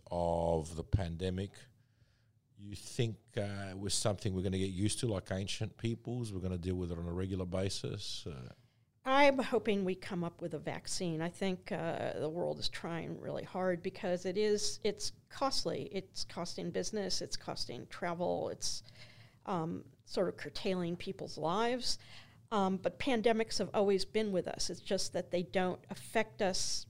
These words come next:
Speaker 2: because of things like lockdown and science, at least with the people who believe in science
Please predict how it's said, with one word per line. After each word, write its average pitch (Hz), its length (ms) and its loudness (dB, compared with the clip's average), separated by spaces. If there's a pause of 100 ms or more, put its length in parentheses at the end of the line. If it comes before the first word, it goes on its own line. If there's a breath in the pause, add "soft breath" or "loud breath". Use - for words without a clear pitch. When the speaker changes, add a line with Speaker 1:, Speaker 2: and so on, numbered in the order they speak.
(100)
Speaker 2:
because 202 600 2 (140)
of 180 100 -8
things 190 340 0
like 175 200 -2
lockdown 175 540 -2
and 165 120 -4 (100)
science, 190 500 -2
at - 100 -8
least 202 300 0
with 190 120 -8 (380)
the - 60 -20 (280)
people 185 300 -4
who 208 100 0
believe 175 380 2
in 180 100 -4
science - 600 -4